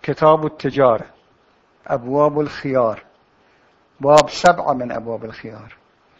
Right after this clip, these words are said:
الحديث الثالث، صفحة اثل-، صفحة اثنمية واثنين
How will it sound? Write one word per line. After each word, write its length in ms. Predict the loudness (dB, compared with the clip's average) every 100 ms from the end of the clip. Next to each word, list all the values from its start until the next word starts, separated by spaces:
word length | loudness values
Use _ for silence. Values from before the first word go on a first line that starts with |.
| _ _ _ -8
الحديث 540 | -8 -4 -4 -4 -6
الثالث، 760 | -8 -8 2 6 8 8 4 2 -18 _ _ _ _ _ _ _
صفحة 680 | -16 2 2 2 -8 -10 -10 -16 _ _ _ _ _ _ _ _ _ _ _
اثل-، 320 | -16 -12 -12 -12 _ _ -18 -16 -16
صفحة 560 | -2 -2 -2 -6 -8 -10 _ _ _ _ _ -12
اثنمية 680 | -10 -12 -10 -8 -6 0 0
واثنين 880 | 0 -6 -12 -8 -2 4 4 2